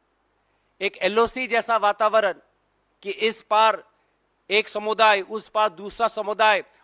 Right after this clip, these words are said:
और बीच में एक बफर जोन, और दोनों तरफ दोनों समुदाय के बच्चों ने हाथ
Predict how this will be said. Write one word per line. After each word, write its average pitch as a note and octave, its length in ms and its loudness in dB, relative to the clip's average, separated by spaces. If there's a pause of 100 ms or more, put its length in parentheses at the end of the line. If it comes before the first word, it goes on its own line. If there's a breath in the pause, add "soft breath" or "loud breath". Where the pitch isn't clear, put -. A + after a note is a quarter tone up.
(140 soft breath)
और F3+ 200 -2
बीच G3+ 380 -8
में A#3 140 0
एक G3 300 -2
बफर F#3 320 -2
जोन, D#3 280 -8 (1300)
और E3 140 0
दोनों A#3 320 0
तरफ A#3 540 0 (120)
दोनों A3+ 280 0
समुदाय A3 540 0
के A3+ 160 -6
बच्चों G#3 400 -4
ने A3 220 -4 (720)
हाथ G#3 280 4